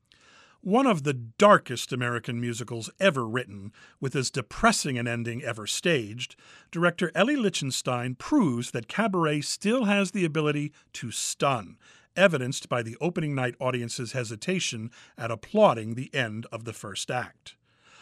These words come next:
Michael McGurk makes the iconic role of the Cabaret M C his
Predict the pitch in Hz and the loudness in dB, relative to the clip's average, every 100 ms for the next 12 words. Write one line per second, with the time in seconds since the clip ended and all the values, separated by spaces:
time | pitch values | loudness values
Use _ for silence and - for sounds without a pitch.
0 | - - 160 240 311 285 165 135 131 - | -18 -2 2 2 2 0 2 2 2 -2
1 | 131 123 - 127 120 - 185 220 233 147 | -6 -6 -6 -4 -4 -2 0 0 0 -2
2 | 127 123 123 110 104 160 180 180 175 170 | -2 -2 -4 -10 -4 -2 0 2 0 0
3 | 143 131 - 139 135 - 135 | -2 -4 -4 -4 -6 -6 -6